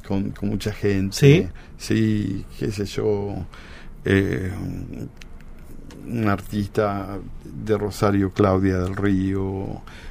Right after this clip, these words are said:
Speaker 1: el crítico de arte joven Claudio Iglesias, la crítica, eh, Laura Isola, mi pareja, que es investigador y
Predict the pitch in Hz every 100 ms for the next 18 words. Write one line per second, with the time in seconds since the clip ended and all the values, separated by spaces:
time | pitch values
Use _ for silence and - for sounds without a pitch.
0 | - 104 101 95 - 107 98 95 - 90
1 | 92 95 95 - 95 90 101 - 104 98
2 | 95 92 90 - 101 95 92 92 90 87
3 | 87 90 85 85 113 92 95 98 98 92
4 | - - 98 98 98 - - - - -
5 | - 107 127 131 107 98 - 107 107 101
6 | 101 - 101 95 95 101 - 107 95 98
7 | 107 98 95 95 92 95 95 92 - 95
8 | 98 95 90 - - - 117 131 123 104
9 | 104 104 92 101 101 95 - 92 - 98
10 | 92 - 95 90 92 98 98 98 92 92
11 | - 98 92